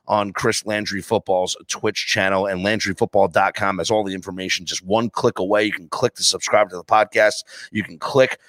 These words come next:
to follow the Twitch channel. It's all there at Landry football dot com. We'll get to your questions coming up. I see we got a fantasy question about some tight ends we'll get into, Chris, uh, but let's talk about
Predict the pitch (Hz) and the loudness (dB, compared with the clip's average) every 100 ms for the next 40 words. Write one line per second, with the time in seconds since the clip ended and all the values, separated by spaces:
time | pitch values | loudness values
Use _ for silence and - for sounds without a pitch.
0 | - _ - - 113 113 101 - 113 107 | -20 _ -2 2 4 4 2 -2 -2 -2
1 | - 113 107 104 90 107 101 95 92 82 | -2 0 0 -2 0 2 2 4 2 2
2 | _ _ - 107 - 98 101 98 98 92 | _ _ -2 -2 0 -2 -2 -2 -6 -6
3 | - 104 - 87 85 - 80 - 104 92 | -4 -4 0 0 0 -4 -14 0 2 2
4 | - - 110 82 87 123 - 131 123 139 | -2 -2 0 0 0 -2 0 0 2 4
5 | 135 - 135 117 139 120 123 135 107 - | 4 2 -2 2 2 2 2 2 2 0
6 | 113 107 82 - 127 135 131 - 139 135 | 0 0 0 0 0 0 -2 2 4 4
7 | - 131 113 95 80 - 95 90 123 156 | 2 0 2 0 -2 -4 -4 2 2 2
8 | 160 - - - - 120 135 135 147 143 | 0 -4 -10 -20 -2 0 4 2 2 0
9 | - 147 - 143 147 - - 101 107 104 | 2 2 4 2 4 2 2 4 4 4
10 | 101 113 127 190 - - - 139 - 117 | 0 -2 0 2 0 -2 2 2 2 2
11 | 117 113 | 2 2